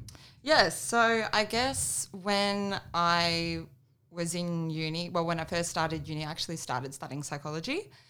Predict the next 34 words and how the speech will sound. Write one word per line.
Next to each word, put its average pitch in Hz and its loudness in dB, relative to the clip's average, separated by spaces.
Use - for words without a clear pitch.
because 180 0
when 185 0
I 175 2
was 170 0
in 170 -2
high 165 0
school, 160 -2
I 160 2
really 160 -2
loved 147 -2
being 170 -2
able 165 -2
to - 0
analyse 175 2
the 165 -4
mind 156 -2
and 156 -4
being 160 -4
able 156 -2
to 156 -4
try 165 -2
and 160 -4
understand 160 -4
the 160 -4
connections 160 -6
between 156 -6
the 170 -10
way 170 6
they 160 4
were 156 2
behaving 151 0
and 147 -4
I 156 -4
guess 143 -8